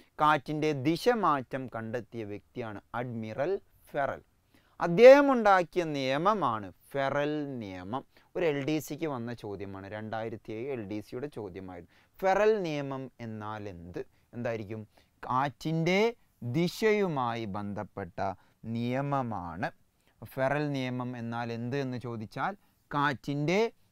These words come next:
ദിശയുമായി ബന്ധപ്പെട്ട നിയമം. അപ്പോൾ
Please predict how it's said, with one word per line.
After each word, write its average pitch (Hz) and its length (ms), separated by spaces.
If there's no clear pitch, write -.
ദിശയുമായി 180 840
ബന്ധപ്പെട്ട 107 600
നിയമം. 87 520
അപ്പോൾ 208 140